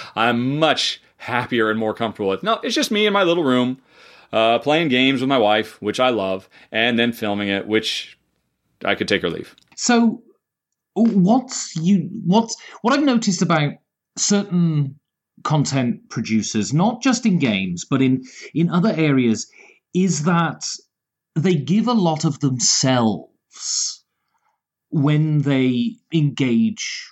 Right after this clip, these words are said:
Speaker 2: with their listeners and their viewers. And, and especially on your podcast, you know, you do a lot of, you talk a lot about your personal life. Do,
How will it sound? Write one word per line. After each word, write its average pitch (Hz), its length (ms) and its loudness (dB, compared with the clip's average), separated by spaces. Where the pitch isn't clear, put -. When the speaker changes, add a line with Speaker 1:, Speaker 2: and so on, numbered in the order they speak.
Speaker 2:
with 113 100 -4
their 113 100 0
listeners 127 460 0
and 110 140 2
their 104 100 0
viewers. 147 460 0
And, 151 240 0
and 170 240 0
especially 233 480 0
on 190 120 2
your 160 140 0
podcast, 139 600 -2
you 135 60 0
know, 131 100 0
you 117 220 0
do 156 160 2
a - 20 2
lot 151 300 2
of, 156 240 0
you 180 140 0
talk 226 220 0
a 262 40 2
lot 208 140 2
about 175 240 0
your 160 140 0
personal 165 680 0
life. 71 420 -12
Do, 170 160 2